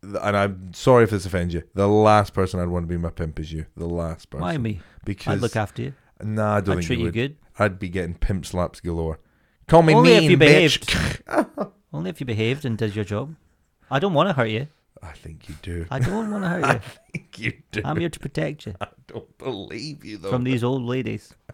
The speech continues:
Speaker 2: If they bash their
Speaker 1: I'm
Speaker 2: trolley into
Speaker 1: fine.
Speaker 2: yours, I'll fucking
Speaker 1: I'm
Speaker 2: kill them.
Speaker 1: fine. I'm fine out there on the streets myself. I'm a big
Speaker 2: No, I
Speaker 1: boy.
Speaker 2: don't think you're fine. I, I'll get you the clients as well.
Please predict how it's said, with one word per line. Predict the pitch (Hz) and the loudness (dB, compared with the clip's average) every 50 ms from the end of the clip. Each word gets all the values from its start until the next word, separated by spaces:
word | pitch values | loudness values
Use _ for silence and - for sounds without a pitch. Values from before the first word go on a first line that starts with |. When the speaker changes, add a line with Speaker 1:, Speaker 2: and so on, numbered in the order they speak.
| - _ _ - _ _ _ _ | -20 _ _ -20 _ _ _ _
Speaker 2:
If | - 123 | -10 -6
they | 131 151 | -4 -4
bash | 156 151 143 143 135 - | -2 0 0 -2 -2 0
their | 143 139 131 - | -2 -2 -2 2
Speaker 1:
I'm | |
Speaker 2:
trolley | - 143 139 143 143 143 | 4 6 8 8 8 8
into | 143 131 | 8 6
Speaker 1:
fine. | 127 135 | 4 6
Speaker 2:
yours, | 139 139 131 120 - 139 | 8 8 8 6 4 0
I'll | 120 123 139 156 | -4 -4 -4 -4
fucking | 147 - - 117 117 - 110 110 | -6 -8 -12 -14 -12 -12 -8 -6
Speaker 1:
I'm | 120 170 | -6 -6
Speaker 2:
kill | 180 - | -6 -8
them. | 76 - | -8 -10
Speaker 1:
fine. | - - - 170 170 147 127 | -8 -8 -6 -4 -4 -4 -2
I'm | 110 117 131 | -2 -4 -4
fine | 127 - - 123 139 143 139 | -4 -6 -6 -4 -2 -2 0
out | 131 123 123 - | 0 -2 -2 -2
there | 104 117 113 | -2 -2 -2
on | 110 110 | -2 -4
the | 107 104 | -6 -10
streets | - - 98 90 - - | -10 -10 -10 -12 -10 -12
myself. | - 98 98 - 104 95 92 98 | -14 -14 -12 -10 -10 -10 -8 -8
I'm | 92 90 | -8 -8
a | 95 92 | -8 -8
big | 101 104 98 90 | -10 -10 -8 -8
Speaker 2:
No, | 90 | -6
I | 95 | -6
Speaker 1:
boy. | 95 | -6
Speaker 2:
don't | 67 65 | -8 -10
think | 65 - 113 | -12 -12 -10
you're | 110 107 110 | -10 -10 -10
fine. | - - 107 104 | -10 -10 -10 -4
I, | 104 117 139 | 0 2 2
I'll | 143 143 131 131 143 151 | 2 2 2 2 2 2
get | - - 139 135 | 0 -2 -4 -4
you | 131 | -4
the | 113 110 | -6 -8
clients | - - - 127 143 - 110 110 - | -8 -6 -6 -4 -4 -4 -8 -10 -12
as | 107 101 | -14 -10
well. | 104 117 - - 98 | -8 -8 -8 -8 -10